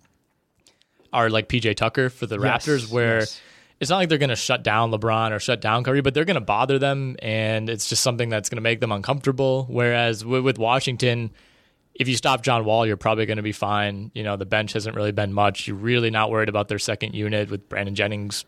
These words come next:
Speaker 1: you know, running the point. Boston goes eight or nine deep with, with pretty good players, and all of them can defend. So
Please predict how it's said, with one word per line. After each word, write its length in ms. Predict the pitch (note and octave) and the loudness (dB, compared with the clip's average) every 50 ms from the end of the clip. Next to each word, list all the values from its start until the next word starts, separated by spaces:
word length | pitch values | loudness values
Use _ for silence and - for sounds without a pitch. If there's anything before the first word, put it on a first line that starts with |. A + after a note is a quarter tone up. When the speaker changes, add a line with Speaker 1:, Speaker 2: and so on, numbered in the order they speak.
| _ - | _ -8
Speaker 1:
you 80 | - - | -6 -4
know, 120 | G2 G2+ | -4 -2
running 280 | G2+ G2+ G2+ G2+ G2+ G#2 | -2 -2 -2 -2 -2 -2
the 80 | G2+ | -4
point. 420 | - - A#2 A2+ G#2+ G#2+ G#2 G2+ - - - - - - - - _ _ _ _ _ _ _ - | -4 -2 -2 0 0 0 -2 -4 -8 -14 -20 -20 -20 -20 -20 -20 _ _ _ _ _ _ _ 0
Boston 640 | B2+ B2 C3+ C3+ - E3 D#3 B2+ A#2+ A#2 A2+ G#2+ G2+ - - | 2 2 2 2 2 0 0 0 0 -2 -4 -6 -8 -4 0
goes 300 | - A#2 A#2 A2+ G#2+ A2 - | 2 2 2 2 0 0 0
eight 160 | A#2+ A#2+ A#2 | 2 4 4
or 60 | A#2 A2+ | 4 4
nine 220 | A#2 A#2 A2 A2 | 2 2 0 2
deep 300 | G#2 A#2+ A#2 G#2+ - - | 2 2 0 0 -2 -4
with, 320 | - G#2 G2+ G2+ G2+ - - | -6 -6 -4 -6 -6 -6 -6
with 160 | A#2 A2 - | -4 -4 -2
pretty 220 | - B2 A2+ A2 | -2 -2 -2 0
good 160 | G#2+ A2+ G2+ - | 0 0 0 2
players, 320 | A2 A#2+ A#2 G#2+ G2 G#2+ | 2 2 2 2 0 -2
and 80 | G#2 A2 | -4 -2
all 260 | - A#2 A2+ A2+ A2+ | 2 2 4 4 4
of 80 | G#2+ | 2
them 360 | G2+ A2 G#2+ G#2+ G#2 G2+ G2+ - | 2 0 0 0 -2 -4 -6 -6
can 200 | - - A#2+ G#2+ | -4 -4 -4 -2
defend. 500 | G2 G2+ - A2+ A2+ A2 G2+ G#2 A2 A2 | -4 -6 -4 -2 -2 -2 -2 -4 -6 -6
So 360 | - - A#2 A2+ A2+ G#2+ | -2 0 2 2 2 2